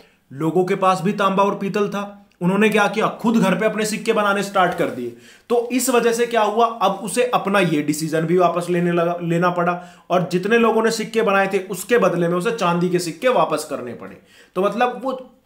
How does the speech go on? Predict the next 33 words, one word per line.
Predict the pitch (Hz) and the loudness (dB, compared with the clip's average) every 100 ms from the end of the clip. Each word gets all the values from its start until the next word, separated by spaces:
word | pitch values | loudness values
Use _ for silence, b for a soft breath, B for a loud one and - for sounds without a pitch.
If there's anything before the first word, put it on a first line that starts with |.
| _ | _
सोचता | - 190 214 - | -2 -2 0 2
अच्छा | 254 196 - 247 240 | 2 2 0 0 2
था, | 208 - B B B | 0 -4 B B B
लेकिन | 165 185 254 269 - - _ - | 0 2 2 0 -2 -18 _ -4
परिणाम | 190 202 240 226 | 0 2 4 2
हमेशा | 202 202 185 | 0 0 0
गलत | 175 170 190 185 | 2 2 2 2
निकले। | 170 127 - B B - | -2 -4 -10 B B -8
इस | 226 | -2
वजह | 226 196 | 2 2
से | 190 214 | 0 -2
इसे, | 196 175 220 - - - | -2 -2 -2 -4 -6 0
अ, | 156 | 0
मतलब | 160 165 175 | 0 -2 -2
बोला | 160 180 | 0 0
गया | 185 175 | 2 2
है, | 196 170 | 0 0
दिल्ली | 170 190 | 0 0
सल्तनत | 185 175 170 | -2 -2 -2
का | 202 | -4
सबसे | - 175 165 196 | -2 -2 -2 -4
पढ़ा | 160 151 | 0 0
लिखा | 180 175 175 | 2 0 0
होने | 160 165 | 0 0
के | 160 | 0
बाद | 147 143 | 0 0
भी | 190 220 B B | -2 -4 B B
सबसे | - 156 - | -6 -2 0
मूर्ख | 220 165 233 - | 0 2 2 2
नेता | 196 185 202 | 0 0 0
मोहम्मद | 190 151 156 165 | 0 -2 0 0
बिन | 156 | -2
तुगलक | 151 147 143 139 | -4 -4 -4 -2